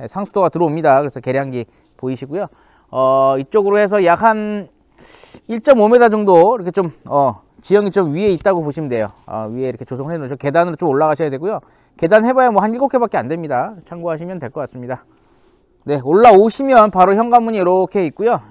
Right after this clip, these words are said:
어, 전체적으로 앞에 마당, 장대 식재도 잘 돼 있는 모습을 볼 수가 있네요. 네, 정면에, 에, 이렇게 보이는 모습인데,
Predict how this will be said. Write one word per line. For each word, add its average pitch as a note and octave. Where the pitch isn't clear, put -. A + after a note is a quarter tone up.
어, B2
전체적으로 F3
앞에 D#3+
마당, C#3
장대 D#3+
식재도 G#3
잘 E3
돼 C#3+
있는 D3
모습을 C3
볼 B2
수가 C#3+
있네요. A2+
네, B2+
정면에, A3
에, D#3
이렇게 D3+
보이는 E3+
모습인데, E3+